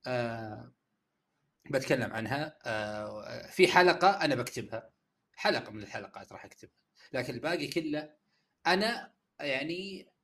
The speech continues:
أساعد حسام فيها، لكن حسام هو الكاتب. لماذا لو؟ في حلقة واحدة بيكتبها محدثكم، وأتوقع بيبان وواضح أنا ليش كتبتها ومين الم-،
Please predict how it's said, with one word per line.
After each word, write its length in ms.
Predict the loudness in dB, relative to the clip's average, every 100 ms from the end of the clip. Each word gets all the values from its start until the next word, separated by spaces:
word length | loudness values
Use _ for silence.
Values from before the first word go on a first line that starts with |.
| -2
أساعد 460 | 2 8 8 8 0
حسام 360 | -8 -8 -8
فيها، 300 | -12 -20 -14
لكن 280 | -10 -10 -10
حسام 320 | -4 -2 -2
هو 160 | -4 -6
الكاتب. 440 | -4 -6 -6 -12 -20 _ _ _ _ _ _ _ _ _
لماذا 340 | -8 -8 -10
لو؟ 220 | -12 -14 _ _ -20 -14
في 140 | -4 0
حلقة 240 | 0 0
واحدة 280 | -4 -2 -2
بيكتبها 680 | -2 -2 -8 -4 -2 -2 -4
محدثكم، 540 | -4 -4 -4 -14 -16 -20 _ _ _ _ _ _ _ _ _ _ _ -2
وأتوقع 440 | 2 2 4 4
بيبان 560 | 4 6 8 8 8 6
وواضح 520 | 6 8 8 8 6
أنا 120 | 6
ليش 180 | 8 8
كتبتها 540 | 6 8 8 8 8 6
ومين 380 | 6 4 4 2
الم-، 180 | 0